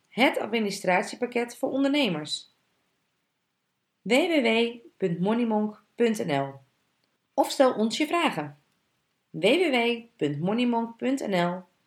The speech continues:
slash support. Namens het N G S krijg je vijftig procent korting op Moneymonk. Je korting wordt automatisch verwerkt als jij je aanmeldt. Kijk snel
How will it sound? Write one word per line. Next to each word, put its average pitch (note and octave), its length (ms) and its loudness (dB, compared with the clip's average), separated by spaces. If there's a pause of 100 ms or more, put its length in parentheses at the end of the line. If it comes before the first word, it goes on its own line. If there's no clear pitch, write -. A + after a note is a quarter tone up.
(120)
slash G#3+ 540 0
support. C#3+ 720 -4 (1120)
Namens A#3 380 4
het D4+ 100 -4
N B3+ 180 -2
G G3 300 0
S - 280 -12
krijg D#3 280 -6
je C#3 60 -16
vijftig B3 440 -2
procent G#3 380 -8
korting F3 340 -8
op F3+ 120 -12
Moneymonk. D3+ 580 -8 (560)
Je - 140 -14
korting D#4+ 320 -2
wordt C4 140 0
automatisch F3+ 640 -2
verwerkt G#3+ 420 -4
als C4+ 140 -6
jij C4 120 0
je A3+ 120 -4
aanmeldt. C3 580 -10 (1300)
Kijk C#3+ 240 -2
snel D#4+ 560 -2